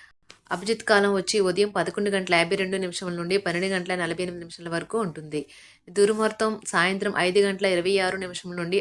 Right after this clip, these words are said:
ఆరు గంటల ఇరవై రెండు నిమిషాల వరకు ఉంటుంది. రాహుకాలం సాయంత్రం ఐదు గంటల ముప్పై మూడు నిమిషం నుండి ఏడు గంటల పద్దెనిమిది నిమిషాల వరకు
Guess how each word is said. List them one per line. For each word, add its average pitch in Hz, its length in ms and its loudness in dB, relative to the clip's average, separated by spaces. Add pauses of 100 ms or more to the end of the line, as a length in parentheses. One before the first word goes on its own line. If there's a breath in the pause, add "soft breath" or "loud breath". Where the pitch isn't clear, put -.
ఆరు 180 220 2
గంటల 196 360 0
ఇరవై 175 200 -2
రెండు 185 200 -2
నిమిషాల 175 260 -8
వరకు 165 320 -4
ఉంటుంది. 156 420 -4 (600 loud breath)
రాహుకాలం 214 680 4
సాయంత్రం 202 500 4
ఐదు 180 280 2
గంటల 196 240 -4
ముప్పై 185 160 -4
మూడు 196 280 0
నిమిషం 185 320 -6
నుండి 180 280 2
ఏడు 185 240 0
గంటల 196 280 -2
పద్దెనిమిది 180 400 -4
నిమిషాల 175 280 -10
వరకు 165 280 -4